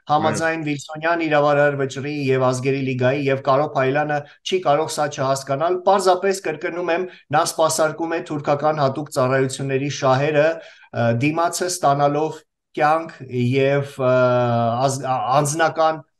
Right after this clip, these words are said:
Speaker 1: անվտանգության երաշխիքներ։ Ը, ժամանակը ամեն ինչ կդնի իր տեղը և, ը, մենք, ը, կանցնեն ամիսներ,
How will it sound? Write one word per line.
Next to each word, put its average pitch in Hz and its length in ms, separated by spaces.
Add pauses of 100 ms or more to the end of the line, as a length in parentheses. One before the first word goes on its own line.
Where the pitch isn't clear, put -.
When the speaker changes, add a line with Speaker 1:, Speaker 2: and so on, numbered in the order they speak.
(180)
Speaker 1:
անվտանգության 143 920 (220)
երաշխիքներ։ 123 880 (340)
Ը, 135 160 (540)
ժամանակը 214 580
ամեն 185 400
ինչ 185 140
կդնի 175 400
իր 165 120
տեղը 170 360
և, 151 360
ը, 143 220 (140)
մենք, 147 360
ը, 135 140 (560)
կանցնեն 143 500
ամիսներ, 143 640